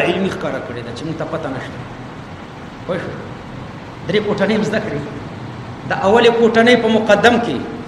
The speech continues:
حس مشترک، مؤخر کې خیال. د دویمې کوټنۍ دویم تجویف، په مقدم کې متصرفه، په دې مؤخر کې څه شی ده؟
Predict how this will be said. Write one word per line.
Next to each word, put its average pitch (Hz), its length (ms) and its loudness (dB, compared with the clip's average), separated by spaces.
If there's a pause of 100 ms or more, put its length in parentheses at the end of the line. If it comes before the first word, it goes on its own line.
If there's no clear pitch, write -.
(1400)
حس 208 160 2 (140)
مشترک، 165 380 0 (160)
مؤخر 226 380 4 (100)
کې 139 120 0 (760)
خیال. 147 280 0 (1080)
د - 20 4 (120)
دویمې 233 380 6
کوټنۍ 185 420 6 (120)
دویم 202 240 8 (140)
تجویف، 170 340 0 (760)
په 160 60 0 (100)
مقدم 185 420 4 (100)
کې 254 120 6 (680)
متصرفه، 165 800 0 (440)
په 170 80 0
دې 185 180 0
مؤخر 190 400 6 (100)
کې 226 120 0 (1400)
څه 208 120 -2
شی 208 160 4
ده؟ 226 60 2